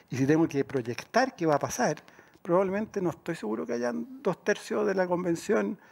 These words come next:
para dejar derechos de aprovechamiento de agua adentro. No estoy seguro. Quizás se trance por otra cosa, pero no es que haya una mayoría obvia por esto.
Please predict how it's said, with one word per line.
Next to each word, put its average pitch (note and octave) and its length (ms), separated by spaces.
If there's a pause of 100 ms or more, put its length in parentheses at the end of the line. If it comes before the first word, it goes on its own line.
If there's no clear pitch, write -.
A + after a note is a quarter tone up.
(400)
para D#3+ 200
dejar F3+ 300
derechos E3+ 360
de F#3 80
aprovechamiento E3 640
de F#3 100
agua G#2 480
adentro. G3 320
No C#3+ 60
estoy E3+ 160
seguro. E3 400
Quizás C3 260
se C#3 160
trance D3 500
por C3+ 140
otra B2+ 220
cosa, E3 560 (520)
pero D3+ 160
no F3+ 80
es F3+ 60
que A#3 100
haya A3+ 80
una G3+ 100
mayoría D#3+ 380
obvia D3+ 340
por - 160
esto. - 320